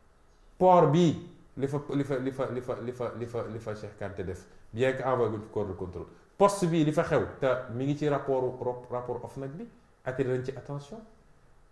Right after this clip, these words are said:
Euh, yeneen ak yeneen, mun nañ fi citer des dizaines de rapports. Ana rapport yooyu? Ba ci ñi nga xam ne tey ñi ngi woon ci ancien régime te jege ji ko.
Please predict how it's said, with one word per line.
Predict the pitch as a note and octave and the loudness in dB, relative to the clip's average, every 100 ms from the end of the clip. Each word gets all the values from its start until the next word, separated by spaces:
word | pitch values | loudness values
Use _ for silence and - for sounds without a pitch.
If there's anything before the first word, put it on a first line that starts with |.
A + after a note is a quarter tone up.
| - - _ _ - | -20 -20 _ _ 0
Euh, | C#3 D3+ | 2 2
yeneen | D3 G3+ A#3 | 4 4 6
ak | G#3 | 4
yeneen, | G3 B3+ F3 A#2+ | 4 4 2 0
mun | C3 A#2+ | -2 2
nañ | F3+ G#3 | 2 2
fi | G#3 | -2
citer | - G#3 | -2 0
des | E3+ E3 | 2 2
dizaines | D#3+ A3+ G3+ | 2 2 2
de | |
rapports. | F#3+ G3+ D#4 F4 - _ _ _ _ | 0 -2 -4 -8 -14 _ _ _ _
Ana | G3 G#3 | -4 -2
rapport | F#3 - A#2 | -2 -2 -2
yooyu? | G2+ F2 - - _ _ _ _ _ _ | -2 -4 -8 -20 _ _ _ _ _ _
Ba | A#2+ G3+ | 2 4
ci | G#3 | 4
ñi | G#3 A3 | 2 2
nga | G#3 | 2
xam | F#3+ E3+ | 2 2
ne | |
tey | D#3 E3 C4+ - - | 2 0 -2 -8 -6
ñi | D#3 | 0
ngi | F3+ | 2
woon | F3+ E3+ | 2 2
ci | |
ancien | E3+ E3 E3 | 0 0 0
régime | D3 D3 E3+ | 0 0 0
te | E3 | 0
jege | D3+ D3 | 0 0
ji | B2 | 0
ko. | A2 | -4